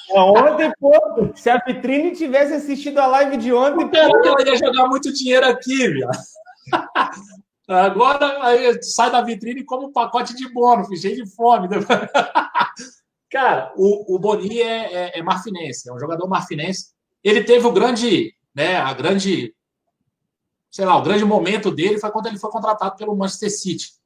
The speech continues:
Speaker 2: né? Ele foi contratado em dois mil e quinze, <clears throat> dois mil e quinze, dois mil e quatorze pra dois mil e quinze, e aí ficou lá um tempo e depois começou a ser emprestado pra times menores. Swansea, eu lembro dele no Swansea.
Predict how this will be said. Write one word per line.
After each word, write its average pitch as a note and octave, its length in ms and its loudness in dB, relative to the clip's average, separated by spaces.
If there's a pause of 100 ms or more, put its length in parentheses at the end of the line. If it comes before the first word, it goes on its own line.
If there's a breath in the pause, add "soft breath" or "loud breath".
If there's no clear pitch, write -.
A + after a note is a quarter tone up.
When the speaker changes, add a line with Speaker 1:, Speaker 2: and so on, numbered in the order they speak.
(480)
Speaker 2:
né? D3 240 0
Ele C3+ 180 -4
foi D3+ 320 -6
contratado D3+ 600 -8
em D3+ 40 -6
dois C#3+ 180 -6
mil D#3+ 100 -8
e E3 40 -12
quinze, D3+ 520 -8 (580)
<clears throat> A#2+ 540 -8
dois B2 260 -10
mil C#3 160 -6
e C#3+ 60 -10
quinze, C#3+ 400 -8
dois A#2 160 -4
mil D3 80 -6
e - 40 -10
quatorze C#3+ 400 0
pra C#3+ 100 -2
dois C#3+ 180 0
mil D3 100 -4
e D3 40 -12
quinze, D3+ 440 -6 (500)
e F#3+ 60 4
aí G#3 140 4
ficou G#3+ 320 4
lá F#3 160 6
um G#3 100 0
tempo G#3 340 0
e G3+ 40 -2
depois A3+ 320 2
começou G#3+ 280 0
a G#3 40 2
ser A3 120 -4
emprestado G3 600 0
pra G3 140 -2
times G3 260 0
menores. F3+ 680 -2 (320)
Swansea, D3 1000 0
eu B2 80 -6
lembro E3 240 -6
dele F3+ 180 -2
no F3+ 120 -8
Swansea. C#3 760 -6